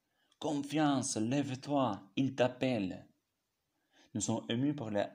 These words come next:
par le, le dialogue entre l'aveugle et le maître. Le maître, qui est la lumière du monde, il nous donne volontiers sa lumière et sa vie lorsque nous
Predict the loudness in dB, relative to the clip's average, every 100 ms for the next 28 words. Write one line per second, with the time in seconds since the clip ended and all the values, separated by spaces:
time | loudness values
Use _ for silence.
0 | -10 -4 -4 0 0 0 -2 -2 -2 0
1 | 0 2 2 2 -4 -6 -12 _ _ _
2 | _ _ _ _ -4 -4 -2 0 2 2
3 | 0 0 -4 -6 -4 -4 -2 -2 -4 -6
4 | -8 -8 -12 _ _ _ _ _ _ _
5 | _ -4 0 2 4 4 2 -6 -8 -10
6 | -18 _ 0 2 2 2 2 0 -2 -4
7 | -4 -2 -2 -2 -4 -8 -12 -20 _ -4
8 | 0 0 0 2 2 0 0 -2 -2 -4
9 | -6 -4 -4 -2 0 0 0 2 0 0
10 | -4 -2 -2 0 0 0 -6 -18 _ -20
11 | -6 -6 -4 -2 0 -2 -4